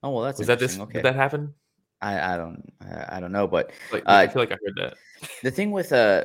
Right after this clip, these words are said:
Speaker 1: with Bobby Knuckles is that you know what he's very good at. You know what he's probably gonna do. You just
Speaker 2: Yeah.
Speaker 1: can't stop it. Like, he has that, that straight right followed up by the right head kick. That's so clean.
Speaker 2: Well, he'll throw that
Speaker 1: And
Speaker 2: jab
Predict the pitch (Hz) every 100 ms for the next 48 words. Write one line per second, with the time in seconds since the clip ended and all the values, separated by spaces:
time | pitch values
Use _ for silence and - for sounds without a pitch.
0 | - 110 110 127 131 110 113 - 62 -
1 | - - 104 110 104 98 127 131 123 117
2 | 104 101 - 101 104 92 85 76 80 -
3 | 92 101 110 110 104 - 107 101 104 107
4 | 98 87 87 71 85 _ _ _ 113 117
5 | 131 202 127 - - - 120 135 80 -
6 | _ _ - - 110 127 147 156 151 151
7 | 123 135 113 92 - 98 92 - - 127
8 | 135 76 107 127 - 123 123 131 123 117
9 | 104 95 117 110 113 113 - 139 135 135
10 | _ - - - 139 135 135 127 113 78
11 | - _ _ _ - 139 160 170 175 117
12 | 110 135 147